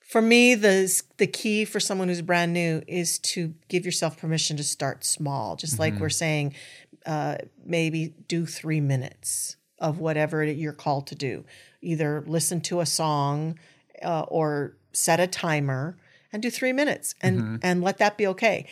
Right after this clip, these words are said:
Speaker 1: And do that for a while consistently, because my experience when I did that is that as I consistently did that, I yearned for more.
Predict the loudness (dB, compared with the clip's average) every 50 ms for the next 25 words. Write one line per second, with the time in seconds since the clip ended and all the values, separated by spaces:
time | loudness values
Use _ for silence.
0 | -20 -8 -2 0 0 2 2 2 2 4 4 4 4 2 0 -2 -2 0 2 2
1 | 2 4 6 6 8 8 8 6 4 2 0 -4 -12 -20 -18 -8 -4 -2 0 2
2 | 2 4 4 2 2 0 -2 -2 -2 0 0 0 0 -2 -4 -8 -12 -20 -20 -6
3 | -2 -2 0 0 2 0 0 2 2 2 4 4 4 4 4 2 -2 -2 0 -2
4 | -2 -2 -2 -2 -2 0 -2 -2 -2 -4 -4 -2 -2 0 0 0 -2 -4 -4 -4
5 | -2 -4 -2 -2 -4 -4 -2 -2 -2 -2 -2 -4 -4 -2 -2 0 0 0 0 -2
6 | -2 -6 -6 -4 -4 -4 -4 -2 0 -2 -2 -2 0 0 0 0 0 -2 -4 -10
7 | _ -8 -4 -2 0 0 0 -2 -2 -4 -2 -2 -2 -4 -4 -8 -10 -8 -6 -4
8 | -2 -2 -2 -4 -6 -10 -8